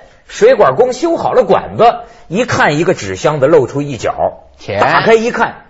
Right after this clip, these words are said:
Speaker 1: 九百万人民币在里边儿。好家伙，这是谁呀？这找这业主。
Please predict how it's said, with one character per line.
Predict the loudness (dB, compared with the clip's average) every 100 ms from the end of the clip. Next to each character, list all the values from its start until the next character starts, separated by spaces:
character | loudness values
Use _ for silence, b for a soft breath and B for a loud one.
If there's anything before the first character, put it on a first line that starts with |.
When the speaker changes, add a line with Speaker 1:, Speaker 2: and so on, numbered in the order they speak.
| _
Speaker 1:
九 | 0 2
百 | 2 2
万 | 0
人 | -2 -6
民 | -8
币 | -10 -12 -14
在 | -4 -2
里 | 0 -2
边 | -2
儿。 |
好 | -2 -2 -2
家 | 0
伙， | -2
这 | -2
是 |
谁 | -2 -2
呀？ | 0 -2
这 | -2
找 | -2 -2
这 | -2
业 | -2 -4
主。 | -6 -10 -12